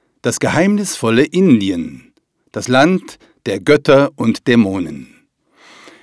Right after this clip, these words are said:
In metallenen Himmelsstädten, welche die Erde umkreisten, residierten einst die Sonnengötter. In sogenannten Vimanas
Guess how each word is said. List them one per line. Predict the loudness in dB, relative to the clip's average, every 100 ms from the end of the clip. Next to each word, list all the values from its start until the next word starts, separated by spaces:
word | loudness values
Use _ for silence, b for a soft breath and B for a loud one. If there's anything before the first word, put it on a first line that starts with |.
| b
In | 4 6
metallenen | 6 6 6 8 6 4 2 _
Himmelsstädten, | 0 4 6 6 2 -4 -2 -2 0 0 -2 -4
welche | -2 0 4 4 4
die | 0 -2
Erde | 0 2 2
umkreisten, | 2 0 0 0 0 -2 -2 -2 -2 _ -8
residierten | -2 0 0 2 2 0 -2
einst | 2 2 2 -6 -6
die | 0
Sonnengötter. | 2 2 0 -4 -6 -6 -16 -16 _ _ _ b b b b b b b
In | 4 4 6
sogenannten | 4 6 4 4 2 2 4 0 _ _ -10
Vimanas | 0 4 4 4 4 4 2 0 -4 -8